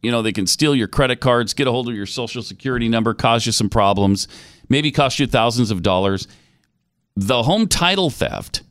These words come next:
can cost you your home or hundreds of thousands of dollars in equity. If they get a hold of it, and it's easy for 'em to do, the people at Home Title Lock got a hold of mine in fifteen or twenty minutes,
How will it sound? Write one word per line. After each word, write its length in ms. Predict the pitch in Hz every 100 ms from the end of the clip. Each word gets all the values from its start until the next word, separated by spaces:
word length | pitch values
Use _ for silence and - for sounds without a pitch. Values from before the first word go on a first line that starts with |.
| -
can 140 | 165
cost 300 | 139 156 139 143
you 80 |
your 280 | 117 110 101
home 520 | 101 131 120 73 58 - _ _ _ _ _ _ _ _ -
or 360 | 151 135 107
hundreds 420 | 107 180 151 127 101
of 100 | 78
thousands 420 | 104 104 107 95
of 100 | 82
dollars 480 | 87 76 76 87 -
in 200 | 120 120
equity. 640 | 127 175 - 80 57 50 - _ _ _ _ _ _ _
If 160 | 110 107
they 120 | 180
get 140 | 226
a 60 | 185
hold 200 | 190 175
of 80 | 117
it, 120 | 113
and 140 | 147 147
it's 180 | 135 -
easy 240 | 185 190 156
for 160 | 143
'em 100 | 156
to 80 | 135
do, 380 | 117 180 92 127 - _ _ _ _ _ _ _ _ _ _ _ _ _
the 100 | 131 120
people 280 | 160 151
at 80 | 117
Home 160 | 120 127
Title 240 | 135 127
Lock 260 | 117 110 - -
got 160 | 101 131
a 60 |
hold 160 | 120 123
of 80 | 107
mine 320 | 113 110 104
in 280 | 95 80 78 -
fifteen 360 | 123 - 120
or 80 | 101
twenty 260 | - 113 107
minutes, 440 | 101 101 - -